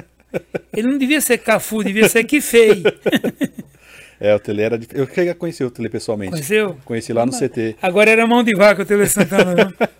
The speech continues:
Speaker 1: <laughs>
Speaker 2: Tele Santana era tão, eu fui fazer um show uma vez lá, falei, "Ah, pô, o Tele Santana, todo mundo fala que o Tele Santana é mão de vaca, gente, peraí, eu, eu posso dar um testemunho aqui." E ele já tinha tomado uns querosene que ele tomava, né? E o Tele era uma figura.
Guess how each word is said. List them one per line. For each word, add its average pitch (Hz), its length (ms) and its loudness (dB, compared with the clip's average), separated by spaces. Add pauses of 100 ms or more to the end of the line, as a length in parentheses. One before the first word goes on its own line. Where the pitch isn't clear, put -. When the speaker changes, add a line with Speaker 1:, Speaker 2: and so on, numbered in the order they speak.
Speaker 1:
<laughs> - 400 -20
Speaker 2:
Tele 208 220 0
Santana 226 380 -2
era 233 120 4
tão, 311 380 2
eu 220 220 2
fui 247 180 -4
fazer 208 240 -2
um 202 40 -4
show 202 180 -6
uma 190 60 -2
vez 180 180 -4
lá, 185 120 -2
falei, 208 220 -8
"Ah, 208 100 -4
pô, 208 120 -12
o 196 40 -10
Tele 214 240 -6
Santana, 202 320 -8
todo 208 200 -6
mundo 208 120 -6
fala 196 220 -4
que 175 80 -10
o - 20 -12
Tele 185 220 -6
Santana 180 320 -10
é - 20 -10
mão 185 200 -10
de 160 100 -14
vaca, 190 380 -12
gente, 156 200 -16
peraí, 226 300 -8
eu, 202 160 -6 (400)
eu 240 160 8
posso 285 260 0
dar 285 100 2
um 277 40 2
testemunho 262 540 2
aqui." 170 360 -10 (440)
E 196 80 -2
ele 208 100 -2
já 220 100 -2
tinha 233 160 -6
tomado 196 360 -4
uns 165 80 -10
querosene 196 400 -2
que - 80 -4
ele 233 100 -6
tomava, 202 460 -4
né? 190 120 -10 (960)
E 220 40 -8
o - 20 -12
Tele 220 220 -2
era 254 120 4
uma 269 100 -2
figura. 196 600 -6